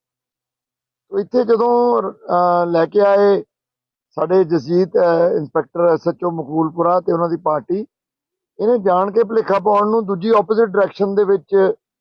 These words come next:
ਲੈ ਗਿਆ ਪੁਲਿਸ ਪਾਰਟੀ ਨੂੰ ਵੀ ਮੈਂ ਇੱਧਰ ਰੱਖਿਆ ਹੋਇਆ ਹੈ।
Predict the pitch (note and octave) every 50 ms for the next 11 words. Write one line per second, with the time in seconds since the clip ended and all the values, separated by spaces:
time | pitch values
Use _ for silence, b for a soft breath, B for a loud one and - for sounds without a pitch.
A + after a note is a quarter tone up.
0 | _ _ _ _ _ _ C#3 D3+ D3+ D#3 D3+ E3+ F3+ F3+ - F3+ F3 F3 D3+ -
1 | - F3 E3 C#3+ E3+ F3 F#3+ F#3+ G3+ F3+ F#3 F#3+ F#3 F#3 E3+ A3+ A3 G#3 - -
2 | E3 E3+ D3 C#3 C3 B2+ A#2 A2 G#2